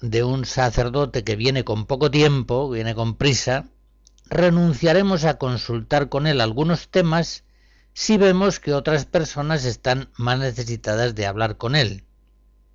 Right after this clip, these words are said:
Lo superfluo propio debe ceder ante la necesidad apremiante de nuestro hermano.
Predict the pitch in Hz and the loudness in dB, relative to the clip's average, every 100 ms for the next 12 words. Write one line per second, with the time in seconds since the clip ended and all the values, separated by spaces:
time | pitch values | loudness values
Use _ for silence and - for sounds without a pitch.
0 | _ _ - 120 123 120 120 - - 139 | _ _ -4 0 4 4 2 -4 -4 -2
1 | 113 160 156 - 165 156 156 - 175 135 | 2 2 2 0 2 4 2 2 2 2
2 | 143 143 156 - 139 143 127 131 - - | 2 2 2 -2 0 2 2 0 -4 -8
3 | - 120 175 185 95 - _ _ _ - | -2 2 4 4 0 -12 _ _ _ -2
4 | 123 117 - 117 117 - 117 117 113 107 | -2 -2 0 0 0 -2 -2 0 0 0
5 | 120 107 113 123 127 - - 120 - 110 | -2 -4 -2 2 0 0 -2 -2 0 0
6 | 135 202 202 151 107 117 113 117 113 - | 4 4 4 2 -2 0 0 2 0 -2
7 | 113 110 110 107 92 92 | -2 0 0 -2 -4 -12